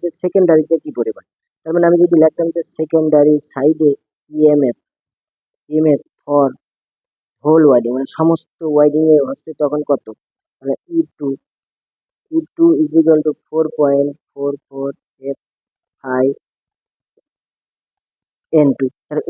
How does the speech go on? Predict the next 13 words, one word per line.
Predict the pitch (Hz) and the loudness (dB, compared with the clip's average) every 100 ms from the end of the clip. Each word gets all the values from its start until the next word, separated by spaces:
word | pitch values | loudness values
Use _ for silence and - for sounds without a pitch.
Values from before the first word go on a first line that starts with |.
| 185 | 2
এন | 190 | 4
টুটা | 196 185 147 | 2 2 0
কি? | - - _ _ _ _ | -4 -20 _ _ _ _
সেকেন্ডারি | 190 190 185 175 170 | -6 -2 2 0 2
কয়েল। | 165 180 - _ _ _ 165 | 0 -2 -6 _ _ _ -8
এন | 165 | -2
টুটা, | 180 175 175 - 160 | 0 2 0 0 -2
এন | 175 | -2
টুটা | 185 180 170 | -4 -4 -4
হচ্ছে | 165 185 | -4 -14
কি? | - 135 | -16 -8
সেকেন্ডারি | - 170 175 165 165 | -2 0 2 0 0
কয়েলের | 151 156 170 | -2 0 2